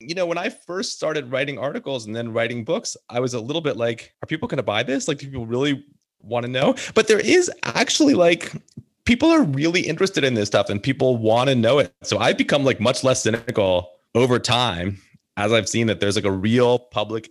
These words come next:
appetite for thinking about things through a quantitative lens.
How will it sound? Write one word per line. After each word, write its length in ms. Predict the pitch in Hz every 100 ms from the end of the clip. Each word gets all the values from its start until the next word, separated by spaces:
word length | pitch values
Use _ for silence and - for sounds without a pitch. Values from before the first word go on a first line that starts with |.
| -
appetite 540 | 98 123 - 92 87
for 100 | 90
thinking 260 | 90 104 104
about 240 | 98 -
things 220 | 98 95
through 160 | - 98
a 60 | 95
quantitative 520 | - 95 95 104 98
lens. 400 | 117 - -